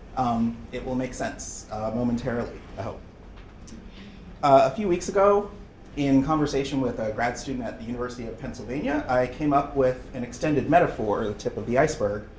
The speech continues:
for capturing the relationship between a phenomenon that she had identified in some African American texts that are otherwise realist, and the broader considerations around genre that we can call Afrofuturist.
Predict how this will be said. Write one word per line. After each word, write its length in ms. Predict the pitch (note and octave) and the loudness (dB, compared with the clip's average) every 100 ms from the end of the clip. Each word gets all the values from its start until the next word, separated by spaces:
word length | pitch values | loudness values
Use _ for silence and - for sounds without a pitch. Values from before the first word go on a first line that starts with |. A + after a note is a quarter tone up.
| - - - - | -18 -18 -18 -6
for 400 | - C3+ B2+ B2 | 4 6 6 2
capturing 420 | - F3+ F3+ F#3 E3 | 0 -2 0 0 2
the 80 | |
relationship 680 | B2 C3 D3+ D3+ C3+ A#2 - | 2 2 0 -2 -2 -2 -4
between 600 | - - C3 A#2 A2+ A2+ - - - | -8 -4 0 2 2 -2 -6 -12 -6
a 60 | |
phenomenon 540 | B2 C#3+ D3+ D3+ C#3 C3 | 0 4 6 6 6 4
that 120 | A#2+ | 2
she 280 | - G3+ G#3 | -4 -2 2
had 220 | F3+ C#3 | 4 6
identified 760 | A#2+ A#2+ A2+ - A2 A2 G#2+ A#2 | 4 2 0 2 2 2 -4 -6
in 240 | A#2 A2+ | -4 -2
some 300 | - A#2+ A2+ | -2 -2 0
African 400 | A2 A#2 A2 A2 | 0 -2 0 0
American 420 | A2 A2+ A2+ - | 0 -2 -4 -8
texts 480 | - G3 - - - - - - | -4 -4 -4 -8 -10 -14 -8 2
that 120 | A#2+ | 4
are 180 | A2+ - | 6 4
otherwise 420 | D3 C3 A2+ G#2+ | 4 6 4 4
realist, 520 | D3+ F3 A2+ - - - - - | 6 8 6 -2 -10 -14 -14 -4
and 120 | B2 | 0
the 60 | A2+ | 0
broader 760 | G#2+ D3 D#3 D#3 D3+ C#3+ C3+ | 2 6 6 8 6 4 2
considerations 640 | C#3+ B2+ B2+ A#2+ A#2+ C3 A#2 | 0 -2 0 0 -2 -4 -6
around 280 | A2+ G#2 G2+ | -6 -6 0
genre 600 | D3+ F3+ F3+ C#3 B2 A2+ | 4 4 6 4 4 2
that 180 | G#2 - | -2 -2
we 80 | A2+ | -6
can 240 | - G#2+ | -8 -12
call 400 | - G#2+ G#2 G2 | -6 -4 -4 -4
Afrofuturist. 960 | G2+ A2+ G#2 F#2+ B2 A2+ F#2 F#2+ - | -4 -4 -6 -8 -6 -4 -4 -6 -8